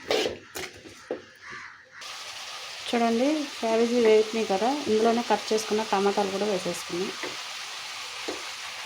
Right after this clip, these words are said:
టమాటాలు వేసుకున్నాం కదా, కలుపుకుందాం ఒకసారి.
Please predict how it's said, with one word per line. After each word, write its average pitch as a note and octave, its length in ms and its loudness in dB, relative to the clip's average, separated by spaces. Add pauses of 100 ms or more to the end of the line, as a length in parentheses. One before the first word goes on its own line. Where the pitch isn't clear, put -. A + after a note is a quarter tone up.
(920)
టమాటాలు A3 420 2
వేసుకున్నాం G3 460 0
కదా, A3+ 100 -2 (140)
కలుపుకుందాం F#3 500 -2
ఒకసారి. - 380 -4